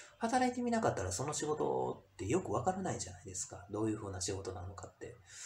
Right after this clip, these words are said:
だから、うん、まあ、そういうふうな部分もあってだと思うんですけど、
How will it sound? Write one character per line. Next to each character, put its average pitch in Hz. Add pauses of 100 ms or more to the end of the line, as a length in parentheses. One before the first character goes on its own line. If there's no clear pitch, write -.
(260)
だ 160
か 143
ら、 - (300)
う 101
ん、 -
ま 113
あ、 -
そ 143
う 156
い -
う 156
ふ 160
う -
な 98
部 101
分 98
も 90
あ 90
っ 90
て 110
だ 92
と 90
思 92
う 87
ん 87
で -
す -
け 90
ど、 90